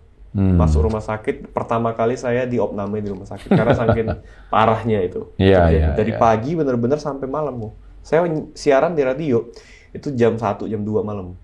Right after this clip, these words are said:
Speaker 1: Hmm.
Speaker 2: Jadi jam tiga baru sampai kos, baru pulang.
Speaker 1: Hmm.
Speaker 2: Ya, tapi berhasil beli mobil. Berhasil, walaupun nyicil.
Speaker 1: Hmm.
Speaker 2: Dan
Speaker 1: Iya.
Speaker 2: pada saat itu, dua ribu tujuh belas, berhasil K P R rumah juga.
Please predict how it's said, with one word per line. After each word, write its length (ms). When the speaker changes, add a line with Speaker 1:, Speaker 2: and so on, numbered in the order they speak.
Speaker 1:
Hmm. 400
Speaker 2:
Jadi 200
jam 160
tiga 260
baru 160
sampai 260
kos, 220
baru 180
pulang. 240
Speaker 1:
Hmm. 920
Speaker 2:
Ya, 80
tapi 180
berhasil 400
beli 200
mobil. 520
Berhasil, 380
walaupun 320
nyicil. 360
Speaker 1:
Hmm. 140
Speaker 2:
Dan 140
Speaker 1:
Iya. 80
Speaker 2:
pada 120
saat 160
itu, 160
dua 180
ribu 160
tujuh 200
belas, 220
berhasil 360
K 140
P 160
R 140
rumah 220
juga. 280